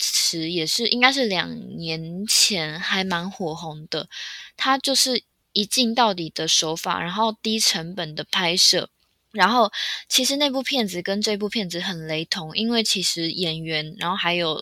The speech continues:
编导演也都是，那部片也是剧场工作者，这部片也是。所以呢，我们在看这部片的时候就可以看到，嗯，这个导演他利用非常写实的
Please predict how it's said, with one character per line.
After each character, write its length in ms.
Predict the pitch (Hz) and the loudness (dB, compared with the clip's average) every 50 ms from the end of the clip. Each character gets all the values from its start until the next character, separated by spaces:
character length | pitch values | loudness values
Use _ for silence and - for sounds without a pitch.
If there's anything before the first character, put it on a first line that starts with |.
| - - _ _ | -8 -12 _ _
编 260 | - 208 202 220 220 - | 2 4 4 2 0 0
导 240 | - 160 156 151 165 | 0 0 0 0 -2
演 240 | 170 160 156 160 - | -4 -4 -4 -4 -4
也 100 | 160 160 | -6 -4
都 160 | - 185 185 | -2 0 0
是， 220 | - - 220 180 - | 0 0 0 0 0
那 120 | 233 240 | 0 0
部 100 | 226 233 | 2 0
片 160 | 214 240 190 | 2 2 2
也 60 | 151 | 2
是 160 | 156 - 180 180 | 2 0 -2 -2
剧 180 | - - 196 | -2 0 0
场 180 | 170 - - - - | 0 0 -2 -4 -6
工 180 | 156 160 165 | -6 -6 -6
作 180 | - 175 156 143 | -4 -4 -4 -4
者， 200 | - - - - | -4 -8 -6 -4
这 100 | - 208 208 | -2 -2 0
部 100 | 202 208 | 0 -2
片 240 | 190 - 202 165 151 | -2 -2 -2 -2 -2
也 100 | - - - | -2 0 0
是。 340 | - - - - - - - - - - - - - - - - | 2 4 4 2 0 -4 -8 -12 -12 -10 -10 -10 -12 -8 2 4
所 180 | - - 240 | 6 6 8
以 80 | 269 277 | 6 4
呢， 160 | 240 220 214 | 4 2 2
我 60 | 208 | 0
们 160 | 180 165 165 | 0 -2 -2
在 160 | 160 - 214 214 | 2 2 2 4
看 200 | - - 240 208 | 4 2 2 2
这 140 | 208 214 | 0 0
部 100 | 208 214 | 0 0
片 200 | 208 - 233 214 | -2 0 -2 -2
的 100 | 180 160 | 0 0
时 160 | 165 - - 165 | 0 0 -2 -2
候 180 | 175 202 190 | -2 -2 -2
就 140 | 185 - 220 | 0 -2 -2
可 200 | 208 - - 220 | -2 -2 -2 0
以 120 | 202 180 | 0 0
看 300 | 160 - - 208 180 175 | 0 -2 -2 -2 -2 -2
到， 200 | 190 190 170 151 - - - - - - - - _ _ | 0 0 0 0 -2 -8 -12 -12 -12 -12 -16 -18 _ _
嗯， 180 | - 208 190 196 | -6 -4 -2 0
这 100 | - 277 | 0 0
个 80 | 269 240 | 2 4
导 220 | 226 196 185 202 | 6 6 6 6
演 120 | 196 185 | 4 2
他 260 | 190 214 214 214 208 214 | 0 0 2 2 2 2
利 280 | 226 226 226 220 202 | 4 4 4 4 4
用 220 | 208 214 190 180 190 | 4 2 0 -2 -4
非 200 | - 220 214 233 | -2 -2 0 2
常 320 | 226 - 196 170 160 165 | 2 2 0 -2 -2 0
写 320 | 185 - - 185 160 147 | 2 2 4 4 4 4
实 400 | 156 - - - - - 160 156 151 _ | 6 6 8 6 6 6 2 -4 -6 _
的 320 | - 170 160 151 156 165 | -2 -2 0 -2 -2 -6